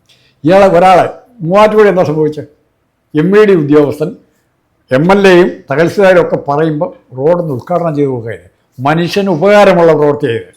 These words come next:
മറിച്ച് ഇങ്ങനെ ചെയ്തോ? അപ്പോൾ അവിടെ ഏതെങ്കിലും കഷ-, ഇപ്പം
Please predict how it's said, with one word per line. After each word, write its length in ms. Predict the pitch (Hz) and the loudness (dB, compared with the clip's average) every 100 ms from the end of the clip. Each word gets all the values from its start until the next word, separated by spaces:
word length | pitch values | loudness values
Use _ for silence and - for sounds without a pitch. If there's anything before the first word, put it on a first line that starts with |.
| _ _ _ _ _ - 170 | _ _ _ _ _ -16 -6
മറിച്ച് 380 | 175 175 180 160 - - - - - 135 | -2 0 2 0 -2 -6 -6 -10 -14 -4
ഇങ്ങനെ 240 | 170 185 170 | 0 2 4
ചെയ്തോ? 200 | 165 160 - _ _ _ _ _ _ _ _ _ _ _ _ _ _ _ _ _ | 2 0 -4 _ _ _ _ _ _ _ _ _ _ _ _ _ _ _ _ _
അപ്പോൾ 140 | - 170 | -2 -2
അവിടെ 140 | 180 208 | 0 0
ഏതെങ്കിലും 340 | 208 214 208 190 180 | 0 0 0 0 -2
കഷ-, 140 | - | -2
ഇപ്പം 180 | 156 | -4